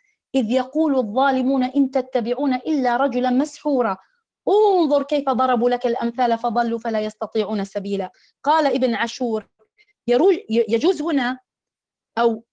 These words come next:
يراد، يجوز أن يراد هنا بالإتيان "أفتأتون السحر"، أي حضور النبي، الحضور إلى مجلس النبي لسماع دعوته، فجعلوه إتيانا، لأن غالب حضور المجالس يكون بالإتيان،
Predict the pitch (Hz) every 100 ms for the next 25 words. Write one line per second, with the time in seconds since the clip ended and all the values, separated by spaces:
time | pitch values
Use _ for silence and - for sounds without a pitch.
0 | - 220 240 330 294 285 - _ _ _
1 | _ _ _ _ _ _ _ _ - 220
2 | 277 294 - 240 240 285 233 262 247 240
3 | _ _ _ 202 294 294 294 - 269 254
4 | 220 240 - 226 247 254 - 294 247 -
5 | 285 285 - 294 320 339 _ _ _ -
6 | 277 247 359 370 302 285 240 247 247 220
7 | 277 196 - 226 226 262 311 262 247 262
8 | 254 262 226 214 214 185 _ _ - 226
9 | 269 269 339 254 233 240 294 269 233 262
10 | 190 _ _ _ _ _ _ 262 226 247
11 | 262 349 349 339 294 - 302 320 320 320
12 | 247 185 - _ - 226 311 320 285 349
13 | 370 285 - 269 349 330 269 233 240 285
14 | 349 349 392 381 392 370 381 349 190